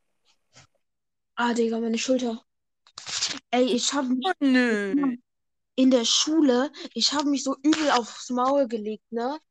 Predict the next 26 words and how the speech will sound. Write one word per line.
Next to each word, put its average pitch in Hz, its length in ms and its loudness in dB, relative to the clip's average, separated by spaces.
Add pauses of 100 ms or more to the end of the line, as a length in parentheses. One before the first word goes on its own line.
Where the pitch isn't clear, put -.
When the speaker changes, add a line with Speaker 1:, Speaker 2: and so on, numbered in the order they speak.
(260)
Speaker 1:
Das 220 160 -10
tat 285 320 -4
halt 233 200 -2 (120)
ultra 269 600 -2
weh, 254 220 2
weil 240 120 2
ich 240 160 -4
bin 254 160 -2
halt 226 180 -2
so 240 100 4
richtig 262 520 -4
auf 233 100 -6
die 220 140 -10
Fresse 262 400 -8
geflogen, 220 500 -6
so 226 80 -2
auf 220 140 -6
die 220 140 -14
Seite. 220 440 -8 (460)
Mega 240 280 0
auf 226 220 0
den, 220 280 -2
äh, 214 300 -6
wie 214 80 -6
heißt 220 320 -8
es? 214 280 -10